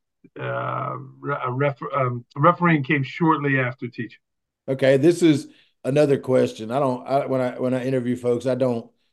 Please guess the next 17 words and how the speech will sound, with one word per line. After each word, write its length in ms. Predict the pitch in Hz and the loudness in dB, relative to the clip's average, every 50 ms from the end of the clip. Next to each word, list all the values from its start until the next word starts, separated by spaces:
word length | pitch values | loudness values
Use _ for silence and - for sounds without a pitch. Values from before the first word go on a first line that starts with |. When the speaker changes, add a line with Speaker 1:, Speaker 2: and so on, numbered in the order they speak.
| _ _ | _ _
Speaker 2:
you 120 | - 113 113 | -10 -8 -4
know, 100 | 117 117 | -2 -2
like, 140 | 120 120 | -2 -2
for 140 | 113 - 113 | 0 0 -2
a 40 | 110 | -2
football 360 | 107 - 135 127 117 117 113 | 2 0 0 2 2 0 0
position, 400 | 104 104 95 117 117 113 120 120 | 0 -2 -4 -4 -4 -4 -4 -2
I 80 | 127 139 | 0 2
don't 160 | 147 123 120 | 2 2 2
ask 240 | 123 127 120 123 - | 2 2 0 0 -2
a 40 | 113 | -2
lot 160 | 117 117 113 | 0 0 0
of 60 | 107 | 0
football, 560 | - 120 113 104 117 117 110 107 107 110 _ _ _ _ _ _ _ _ _ _ - | -2 -4 -2 0 0 0 0 0 -2 -6 _ _ _ _ _ _ _ _ _ _ -12
um, 560 | - 110 110 107 107 104 101 101 98 98 - - | -8 -6 -6 -4 -4 -4 -4 -4 -4 -6 -8 -6
questions 560 | - - 117 113 110 107 - 104 101 104 98 | 0 0 2 2 0 -2 -4 -4 -4 -4 -4
'cause 280 | - 104 104 101 98 | -2 0 0 0 -2